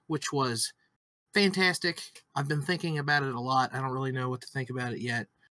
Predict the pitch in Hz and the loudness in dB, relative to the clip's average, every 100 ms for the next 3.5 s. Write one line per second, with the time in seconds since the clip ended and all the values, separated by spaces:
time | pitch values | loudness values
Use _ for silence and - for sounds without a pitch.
0 | _ 131 143 127 156 147 - 160 147 - | _ 2 6 8 8 6 6 4 4 2
1 | - - 202 208 196 - 240 175 147 151 | 2 2 4 4 2 2 6 8 6 0
2 | - 175 - - 190 139 139 - 147 139 | -6 -4 -2 0 2 4 2 0 -2 2
3 | 139 135 131 120 | 4 4 0 -6